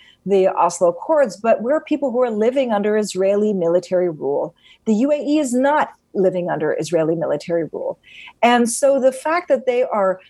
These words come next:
using these as precedents, and they're very weak precedents, um, to do what is otherwise a deal that is, that is unprecedented. I mean, you, there, w-,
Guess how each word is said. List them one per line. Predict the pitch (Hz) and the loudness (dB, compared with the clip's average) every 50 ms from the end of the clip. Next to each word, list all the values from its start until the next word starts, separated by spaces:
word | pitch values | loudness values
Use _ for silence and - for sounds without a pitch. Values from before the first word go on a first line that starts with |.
| _ _ _ - | _ _ _ -6
using | 196 196 226 269 311 302 269 277 240 220 202 | -2 -2 0 0 0 -2 0 0 0 0 2
these | 208 226 233 233 226 208 202 | 2 2 2 2 0 0 -2
as | - 180 180 175 | -2 -2 -4 -4
precedents, | - - - 247 277 294 285 - 214 170 139 - 156 - - - - | -8 -6 -2 -2 -2 -2 -2 -2 0 0 0 0 -2 -8 -12 -4 -2
and | 214 226 240 | 0 2 2
they're | 247 240 | 2 2
very | 233 302 311 294 | 2 0 0 0
weak | 247 214 254 320 339 - - _ | 0 0 0 0 0 -2 -6 _
precedents, | - 165 160 156 - - - 95 107 151 - - - _ - - - _ - | -2 -2 -2 -2 -6 -8 -6 -6 -8 -8 -10 -16 -20 _ -20 -20 -16 _ 0
um, | 220 214 208 202 202 196 - | 2 2 4 4 2 0 0
to | - 220 | -2 -2
do | 185 185 226 262 285 277 | 0 0 0 0 0 0
what | 240 233 208 | 0 0 0
is | 196 180 - - - | 0 -2 -2 -2 -2
otherwise | 208 220 240 269 262 226 202 180 165 160 160 160 156 156 160 160 - - | -2 0 0 0 -2 -2 0 -2 0 0 0 0 0 0 -2 -2 -2 -4
a | 202 180 | -4 -4
deal | 156 - 190 202 202 202 202 196 196 190 196 _ _ _ _ _ - | -2 -4 -2 0 2 2 2 2 0 -2 -4 _ _ _ _ _ -12
that | 185 175 190 202 196 190 190 196 - - - | -6 -2 0 0 2 2 2 0 0 -2 -2
is, | 196 190 185 185 185 185 185 165 170 - - - - | 0 2 4 4 4 2 2 0 -2 -8 -12 -12 -8
that | 175 190 190 185 190 - - | -2 0 0 0 0 0 0
is | 202 196 180 165 - - - _ - | 0 0 0 -2 -6 -12 -14 _ -2
unprecedented. | 202 208 202 196 - - 247 285 339 - - 294 208 143 - - - | 0 0 0 0 -2 -2 -2 -2 -2 0 0 0 0 0 -2 -2 -4
I | 170 | -4
mean, | 180 190 196 | -2 0 0
you, | 240 262 254 - - _ _ _ | 2 2 0 -2 -4 _ _ _
there, | 247 240 247 - - _ 170 - _ _ | -2 -2 -2 -4 -8 _ -20 -20 _ _
w-, | 220 220 - | -6 -6 -6